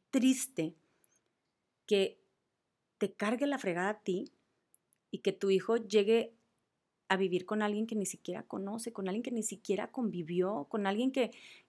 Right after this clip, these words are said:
que, que a lo mejor tú en tu egoísmo no le permitiste convivir con esa persona. Entonces, uno tiene que ver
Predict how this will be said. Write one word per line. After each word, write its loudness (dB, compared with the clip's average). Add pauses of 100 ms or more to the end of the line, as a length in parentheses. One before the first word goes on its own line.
que, 4
que 2
a 2
lo 4
mejor 2 (340)
tú 2
en 2
tu 4
egoísmo 4
no 0
le 2
permitiste 0
convivir -2
con -6
esa -8
persona. -6 (1040)
Entonces, 0 (540)
uno 4
tiene 6
que 2
ver 4